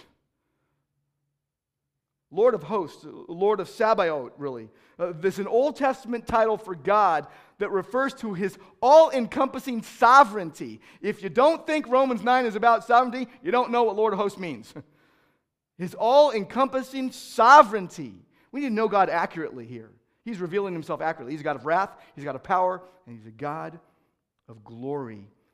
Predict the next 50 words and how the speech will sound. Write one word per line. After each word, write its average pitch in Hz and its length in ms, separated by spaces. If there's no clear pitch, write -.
who 131 100
wants 123 220
to - 120
pour 139 260
out 139 160
the 123 80
riches 117 400
of 110 100
his 135 160
mercy 123 340
on 120 180
us. - 240
We, 165 280
in 131 320
Christ, 147 280
have 120 100
the 113 80
riches 113 440
of - 60
Christ. - 360
He, 208 140
he 226 300
has 240 140
the 160 80
authority. 156 320
God 170 180
has 233 100
the 180 100
authority 160 280
to 139 60
give 147 260
mercy 156 340
to 180 60
whoever 160 240
he 170 80
wills. 120 400
His 120 100
choice 196 300
is - 160
often 185 380
humanly 175 480
surprising. - 600
I 127 100
just 131 160
look 139 140
in 170 60
the 170 60
mirror 127 240
every 113 160
day. 113 300